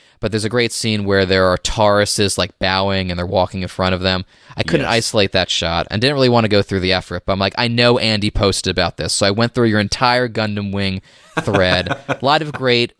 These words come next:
Speaker 1: frames, but I found another good one, which I think pairs even better because they're both at night, and which is the
Speaker 2: Right.
Speaker 1: Leos in front of Relena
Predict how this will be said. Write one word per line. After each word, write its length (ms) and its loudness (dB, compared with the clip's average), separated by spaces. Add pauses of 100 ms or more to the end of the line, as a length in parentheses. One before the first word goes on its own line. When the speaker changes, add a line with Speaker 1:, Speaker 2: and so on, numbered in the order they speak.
Speaker 1:
frames, 540 0
but 120 0
I 80 4
found 400 2
another 300 2
good 180 0
one, 260 -2
which 120 -2
I 40 2
think 140 0
pairs 280 2
even 200 -2
better 280 2
because 280 -8
they're 100 -2
both 240 0
at 140 0
night, 300 -2 (280)
and 80 0
which 140 0
is 140 0
the 100 2
Speaker 2:
Right. 120 2 (120)
Speaker 1:
Leos 540 2 (220)
in 120 -2
front 280 2
of 80 -2
Relena 680 2